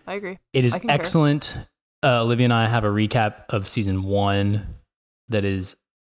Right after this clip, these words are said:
Speaker 2: up now. You can go check that out. Um, but our recap of season two is gonna be coming later this week or next week. We're going to be looking at Vengeance, B J Novak's movie that came out earlier this year, like, a true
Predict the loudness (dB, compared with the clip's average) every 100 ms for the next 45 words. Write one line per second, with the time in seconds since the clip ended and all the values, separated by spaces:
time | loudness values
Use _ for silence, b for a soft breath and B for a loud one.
0 | _ -4 -2 -2 0 2 2 2 0 -2
1 | -2 0 -2 -2 -6 -2 -2 0 -2 -6
2 | _ -4 -4 -4 -8 -12 _ _ _ -8
3 | -8 _ _ -4 -2 -2 -2 -2 -2 -2
4 | -2 -2 0 2 2 0 0 0 0 0
5 | 0 0 0 0 0 -2 -4 _ -20 _
6 | -2 0 0 -2 -2 -10 -4 -2 0 -2
7 | -2 -2 -2 -2 b b b b b _
8 | 2 4 4 4 4 2 0 -10 _ -2
9 | 2 4 2 0 0 2 4 4 2 2
10 | 0 2 2 4 2 2 0 0 0 2
11 | 0 0 0 0 0 0 -2 0 -2 -2
12 | -2 -2 -2 -2 -4 -8 _ -2 0 2
13 | 2 2